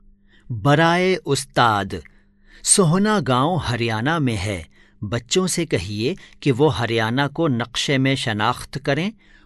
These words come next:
वजाहत करें कि जब चेतन दास के वालिदैन ने अपना घर तामीर किया था,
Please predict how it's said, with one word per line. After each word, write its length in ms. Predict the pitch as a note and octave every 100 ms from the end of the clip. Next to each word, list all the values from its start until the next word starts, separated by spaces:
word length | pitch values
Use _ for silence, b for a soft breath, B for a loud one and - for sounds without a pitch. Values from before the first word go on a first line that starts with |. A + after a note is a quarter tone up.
| - G2
वजाहत 520 | C3 B2 F3 F#3 G#3+
करें 380 | - B2+ G2 E2 B B -
कि 120 | C3
जब 240 | A2 D#3
चेतन 520 | C#3+ C#3+ B2 B2+ A2
दास 340 | G#2 A2+ B2+ C3+
के 140 | D3+
वालिदैन 640 | A2+ G#2+ G2 F#2 G2+ A#2 D3
ने 200 | B2 B2+
अपना 460 | A2 - A2+ G#2+
घर 340 | F2+ - B2+ C#3+
तामीर 680 | C#3 G#2+ G2 G#2+ B2 A2+ -
किया 340 | G#2 F#2+ G2+
था, 380 | A2 - B2 F#3+